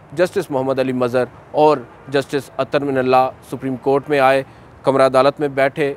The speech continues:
विराजमान हुए अपनी नशिस्तों पर और चीफ जस्टिस अपनी नशिस्त पर बैठने से पहले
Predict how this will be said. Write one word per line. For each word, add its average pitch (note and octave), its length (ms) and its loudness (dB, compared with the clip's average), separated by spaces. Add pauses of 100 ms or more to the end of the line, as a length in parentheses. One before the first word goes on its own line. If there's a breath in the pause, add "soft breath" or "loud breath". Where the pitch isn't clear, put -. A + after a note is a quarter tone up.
विराजमान B2+ 500 2
हुए C#3+ 200 2
अपनी C#3 260 -2
नशिस्तों C3+ 420 -4
पर C#3 180 2
और D3 180 -4
चीफ G3+ 280 -6
जस्टिस E3 340 -4 (420 loud breath)
अपनी F#3 180 -8
नशिस्त F3+ 400 -2
पर E3+ 120 0
बैठने C#3+ 360 -2
से D3+ 120 -4
पहले C#3 440 -2